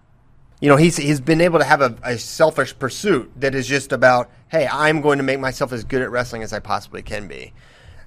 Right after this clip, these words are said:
Whereas if, if that, if the goal is to win national titles as a team, I think he would,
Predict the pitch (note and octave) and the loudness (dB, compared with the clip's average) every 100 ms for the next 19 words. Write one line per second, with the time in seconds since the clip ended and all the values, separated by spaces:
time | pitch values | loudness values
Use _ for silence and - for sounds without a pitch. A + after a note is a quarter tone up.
0 | - - C3+ C#3+ C#3 C3+ B2+ B2+ - - | -20 -4 2 4 4 2 -2 -8 -10 -16
1 | A#2+ - C3+ A#2+ - G#2+ B2+ G#2+ D#3 F3 | -16 -6 -4 -4 -8 -8 -2 2 4 2
2 | - C#3 C3+ C3+ B2+ B2 C3+ - D3 B2 | 0 -2 2 2 0 0 -2 -2 -4 -2
3 | B2 C#3 D3+ B2 B2+ A2+ A2+ - F3+ E3+ | 0 2 0 0 -4 -6 -10 -6 -4 -2
4 | C#3+ B2+ - C#3+ C#3 C#3+ C#3+ B2 | 0 -2 -2 -8 -4 0 0 -2